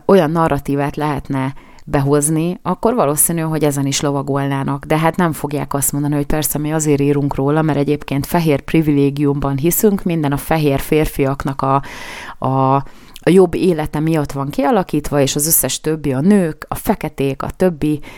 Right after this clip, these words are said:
kisebbség az mindig csak szenved, meg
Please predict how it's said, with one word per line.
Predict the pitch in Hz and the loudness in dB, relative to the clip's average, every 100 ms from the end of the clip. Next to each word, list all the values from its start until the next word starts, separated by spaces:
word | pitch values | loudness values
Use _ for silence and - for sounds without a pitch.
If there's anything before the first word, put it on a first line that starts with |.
| - - | -20 -2
kisebbség | 165 147 151 - - 143 | 0 2 0 -2 -2 -2
az | 151 | 0
mindig | 165 156 143 151 139 | 2 2 0 -2 -4
csak | 147 139 | -6 -2
szenved, | - 131 135 135 220 - | -2 -2 -4 -6 -6 -6
meg | 151 135 131 | -10 -10 -12